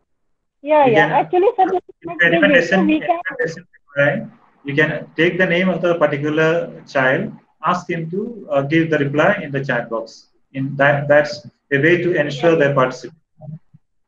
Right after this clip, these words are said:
Speaker 1: Yeah, I, I'm doing all these things, but this problem, just I'm realizing that I shared with you.
Speaker 2: Yes, yes. See, uh, technology helps us a lot,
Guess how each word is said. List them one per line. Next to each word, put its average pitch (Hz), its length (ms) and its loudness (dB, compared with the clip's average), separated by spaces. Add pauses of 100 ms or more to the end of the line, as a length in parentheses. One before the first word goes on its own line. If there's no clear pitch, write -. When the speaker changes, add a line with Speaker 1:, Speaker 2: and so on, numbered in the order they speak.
(140)
Speaker 1:
Yeah, 262 300 -4
I, 269 240 4
I'm 339 300 2
doing 349 260 6
all 294 240 8
these 226 240 8
things, 349 220 2
but 330 240 4
this 254 220 0 (340)
problem, 294 680 2
just 285 260 4
I'm 277 280 4
realizing 285 800 4
that 233 200 4
I 220 220 2 (100)
shared 214 360 2
with 208 220 -4
you. 185 220 -10 (1120)
Speaker 2:
Yes, 156 240 0
yes. 139 240 -4 (920)
See, 131 280 2
uh, 151 480 4 (400)
technology 190 600 -2
helps 170 320 0
us - 160 -2
a 170 40 0
lot, 127 420 -2